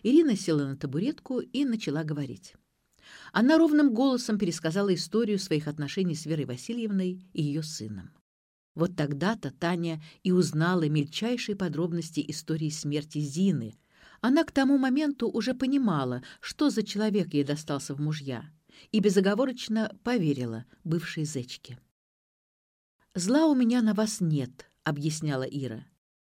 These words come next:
«Зона всегда меняет человека, ломает всех. Только одни начинают правильно думать, а другие теряют душу окончательно. Мне повезло, я встретила в Пузырске Софью Михайловну Нечаеву.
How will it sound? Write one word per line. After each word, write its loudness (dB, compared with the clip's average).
«Зона 2
всегда 0
меняет 2
человека, -6
ломает 2
всех. -4
Только 4
одни 4
начинают -2
правильно 0
думать, -4
а 2
другие 4
теряют 2
душу -2
окончательно. -10
Мне 6
повезло, 0
я 2
встретила -2
в -12
Пузырске -2
Софью -2
Михайловну 0
Нечаеву. -4